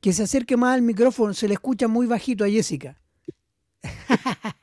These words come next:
Y de acá, del siete sie-, siete cuatro siete cuatro,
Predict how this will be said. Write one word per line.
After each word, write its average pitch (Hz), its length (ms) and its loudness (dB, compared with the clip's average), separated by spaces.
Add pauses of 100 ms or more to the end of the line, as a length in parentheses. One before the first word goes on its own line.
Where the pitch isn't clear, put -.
(1160)
Y 208 80 0
de 220 120 6
acá, 277 360 2
del 220 260 0
siete 240 320 0
sie-, 285 380 -2
siete 254 300 -2
cuatro 269 280 2
siete 277 280 0
cuatro, 226 400 0